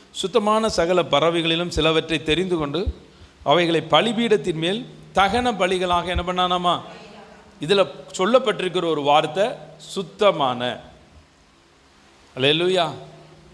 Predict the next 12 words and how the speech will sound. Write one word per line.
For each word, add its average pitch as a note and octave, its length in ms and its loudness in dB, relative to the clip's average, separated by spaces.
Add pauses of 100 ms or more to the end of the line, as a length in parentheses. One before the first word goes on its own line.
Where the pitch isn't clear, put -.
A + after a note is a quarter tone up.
(120)
அப்போ C3 580 -2 (160)
அந்த G3 260 0
வேதாகமத்தின் F#3+ 600 0
நாட்கள்ல F3+ 320 -2
பலி D3+ 240 0
செலுத்தினாங்க, D#3 640 -4
அந்த F3 260 -2
காரியம் E3 340 2
அது D3+ 120 0
போ-, D#3 260 -2
இருந்துட்டு D#3 300 -4
போட்டோம். B2 300 -2